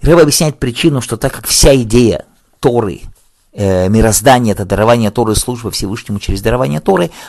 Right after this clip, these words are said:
то причина, почему именно глава Лех Лехо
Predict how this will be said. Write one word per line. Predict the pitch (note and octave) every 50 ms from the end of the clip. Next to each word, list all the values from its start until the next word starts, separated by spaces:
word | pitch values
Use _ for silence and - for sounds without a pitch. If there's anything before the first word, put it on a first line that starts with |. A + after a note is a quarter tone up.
| - -
то | - C3+ A#2+ - _ _ _ _ _ _ _ _ -
причина, | C3+ B2 A#2+ - - F3 E3+ C#3
почему | - B2 A2 - D3+ D#3
именно | - - C#3 C#3+ C3+ C3 B2
глава | A#2+ B2+ C3 C3 C#3 B2
Лех | B2 B2+ C#3 C#3 -
Лехо | - A2 G#2+ - -